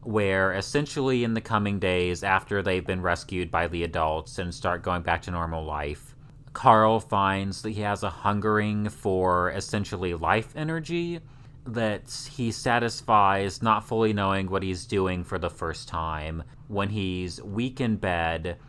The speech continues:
and his nice loyal dog comes up to comfort him, and he touches that dog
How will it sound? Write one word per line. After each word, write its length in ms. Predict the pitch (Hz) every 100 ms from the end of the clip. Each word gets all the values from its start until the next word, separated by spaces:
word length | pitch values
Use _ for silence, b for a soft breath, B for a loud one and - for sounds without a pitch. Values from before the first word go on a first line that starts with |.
| B -
and 160 | 107
his 220 | 104 98
nice 380 | 107 113 135 139
loyal 420 | 107 107 120 120
dog 560 | 110 104 92 87 82 90
comes 300 | - 131 123
up 160 | 123 -
to 100 | 110
comfort 440 | - 98 - 78
him, 380 | 85 71 67 71 - B -
and 160 | 98
he 180 | 101 120
touches 540 | - 123 113 117 107
that 320 | 95 87 85 -
dog 640 | 110 120 127 127 127 127